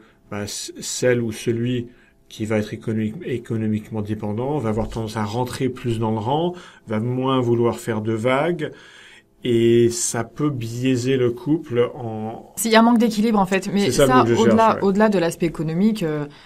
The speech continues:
Speaker 2: il, euh, les gens peuvent rentrer là-dedans par dépendance affective, hein, pas uniquement par dépendance financière. Quelle que soit la dépendance en question, euh, bien évidemment, euh, quand la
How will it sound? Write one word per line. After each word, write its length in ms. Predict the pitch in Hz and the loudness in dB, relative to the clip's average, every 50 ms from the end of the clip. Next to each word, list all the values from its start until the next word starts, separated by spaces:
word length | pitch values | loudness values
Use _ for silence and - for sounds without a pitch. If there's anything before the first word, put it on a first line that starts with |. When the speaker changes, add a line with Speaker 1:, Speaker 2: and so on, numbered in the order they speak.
| - _ _ | -20 _ _
Speaker 2:
il, 140 | - 160 156 147 | -8 -8 -6 -4
euh, 260 | 151 147 147 147 143 143 143 143 - | -4 -4 -4 -6 -6 -8 -8 -8 -6
les 120 | 160 165 | -4 -2
gens 120 | 160 180 190 | -2 -2 -2
peuvent 200 | 180 180 156 151 | -2 -2 -4 -4
rentrer 280 | 151 151 147 - 156 | -6 -8 -8 -8 -8
là-dedans 360 | 147 143 139 143 147 170 196 185 | -6 -6 -6 -4 -2 -2 -2 -2
par 160 | 180 156 160 | -4 -6 -6
dépendance 460 | 147 156 151 151 147 143 147 143 - | -6 -6 -6 -6 -8 -8 -8 -8 -8
affective, 440 | 143 143 151 147 - - 269 240 208 | -10 -8 -10 -10 -8 -8 -4 -2 0
hein, 80 | 185 | 0
pas 160 | 190 185 170 156 | 0 0 -2 -2
uniquement 320 | 151 151 147 - 180 185 | -2 -4 -4 -2 -2 -2
par 140 | 180 160 156 | -2 -4 -4
dépendance 420 | 151 151 151 151 147 147 143 143 - | -6 -6 -6 -8 -10 -10 -10 -10 -8
financière. 500 | - 156 160 165 156 - 233 220 - - | -6 -6 -6 -6 -6 -4 -6 -6 -4 -4
Quelle 160 | - 190 180 | -4 -4 -4
que 100 | 180 190 | -4 -6
soit 160 | 180 - 190 | -6 -4 -2
la 80 | 180 170 | -2 -2
dépendance 420 | 160 165 165 - 165 165 165 156 - | -2 -4 -6 -6 -8 -8 -8 -10 -10
en 60 | 151 | -12
question, 440 | 147 151 147 - - 214 247 247 - - - - - - - - - _ _ | -12 -12 -12 -4 -2 -2 -2 -2 -6 -14 -20 -20 -20 -20 -20 -20 -20 _ _
euh, 60 | 160 | -6
bien 180 | 160 156 170 170 | -2 -2 -2 -2
évidemment, 580 | 170 165 147 160 147 156 151 165 196 214 226 202 | -2 -2 -4 -4 -4 -4 -2 2 2 4 4 2
euh, 320 | 160 151 147 143 147 147 151 | 2 0 -4 -6 -6 -8 -8
quand 180 | 143 - 160 156 | -8 -8 -6 -6
la 180 | 151 147 147 | -6 -6 -8